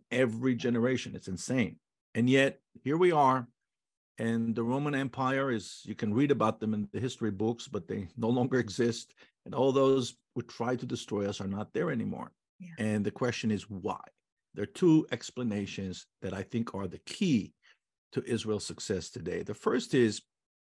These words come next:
Speaker 1: and, and nothing that I say is my own original idea. These are things that other people researched and validated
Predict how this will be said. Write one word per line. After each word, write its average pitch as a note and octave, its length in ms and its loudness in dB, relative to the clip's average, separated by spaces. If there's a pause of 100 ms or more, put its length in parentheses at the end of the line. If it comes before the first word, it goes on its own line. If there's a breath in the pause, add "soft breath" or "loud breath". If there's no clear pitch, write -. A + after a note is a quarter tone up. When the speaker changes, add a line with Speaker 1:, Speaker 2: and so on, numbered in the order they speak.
(380)
Speaker 1:
and, A2+ 220 2
and A#2 400 2
nothing B2+ 380 -2
that A2 120 4
I G#2 120 2
say A2 280 2
is G2 300 -2
my G#2+ 420 0
own G#2+ 300 -2
original G2 500 -2
idea. F#2 380 -2
These G2+ 200 -4
are G2 220 -4 (640)
things A#2 240 2
that G2+ 260 -4 (140)
other A#2+ 200 2
people G2+ 480 -4 (440 soft breath)
researched C3+ 760 4
and G2 260 -2
validated A#2+ 800 4